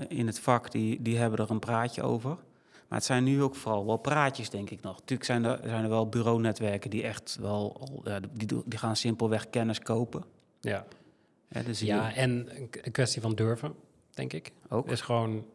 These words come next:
Speaker 2: We gaan, we gaan het gewoon doen, klaar. Eh, ge-, gewoon een campagne, weet je wat we doen? Gewoon een volledig, eh, door A I gegenereerd. Doen we gewoon.
Speaker 1: Ja.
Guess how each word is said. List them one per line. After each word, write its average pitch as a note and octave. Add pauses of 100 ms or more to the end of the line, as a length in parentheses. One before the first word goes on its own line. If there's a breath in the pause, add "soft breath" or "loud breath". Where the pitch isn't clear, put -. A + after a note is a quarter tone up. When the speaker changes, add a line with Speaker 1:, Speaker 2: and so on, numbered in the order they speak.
(1120)
Speaker 2:
We -
gaan, G#2+
we A2+
gaan G#2+
het F2+
gewoon F#2+
doen, G#2
klaar. G2 (280)
Eh, -
ge-, G#2+ (340)
gewoon C3
een B2
campagne, D3+
weet B2+
je C3
wat C3+
we D#3
doen? F#3 (140)
Gewoon G2+
een F#2+
volledig, G2+
eh, G2+
door G#2+
A G#2
I G#2
gegenereerd. A2 (280)
Doen A2
we G2+
gewoon. G#2
Speaker 1:
Ja. -